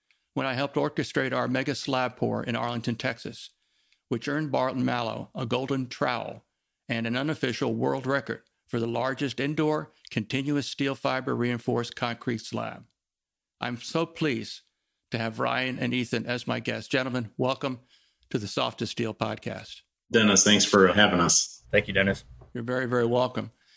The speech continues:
Speaker 1: So I don't normally start with a question that wasn't simply inspired by the introduction, although I do have to say, and I'm not trying to be overly gracious, I am inspired by both of you, just based on, when Ethan's case, he said about himself,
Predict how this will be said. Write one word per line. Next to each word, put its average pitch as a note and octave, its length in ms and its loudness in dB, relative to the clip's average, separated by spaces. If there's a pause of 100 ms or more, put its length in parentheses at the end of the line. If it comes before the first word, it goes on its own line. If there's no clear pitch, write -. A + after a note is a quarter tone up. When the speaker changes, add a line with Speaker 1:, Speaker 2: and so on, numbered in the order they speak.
(220)
Speaker 1:
So D3 360 2
I C3+ 180 2
don't D#3 180 2
normally E3+ 300 4
start E3+ 360 4
with C#3 140 2
a B2+ 60 0
question G#2+ 640 2
that A#2 80 0
wasn't B2+ 340 0
simply C#3 340 -2
inspired B2+ 460 -2
by A#2 120 -4
the A#2+ 120 -2
introduction, B2 480 -2
although A#2+ 360 -2 (460)
I C3+ 120 0
do D3 140 2
have D3 140 2
to C3 80 -2
say, B2 480 0
and A#2 120 0
I'm A#2 60 0
not A#2 140 0
trying C3 180 -2
to B2+ 60 -2
be B2+ 120 0
overly C3+ 320 0
gracious, B2+ 560 -2 (280)
I C3 180 0
am D#3+ 140 2
inspired A#2 540 0
by A2+ 100 2
both C3 300 0
of A2+ 100 -2
you, G#2+ 200 -2
just A#2+ 260 -4
based A#2 260 -4
on, A2+ 300 -4 (520)
when A#2 320 0
Ethan's D3+ 340 0
case, B2+ 200 0
he C#3 80 2
said D3+ 200 2
about C3 240 4
himself, B2 600 2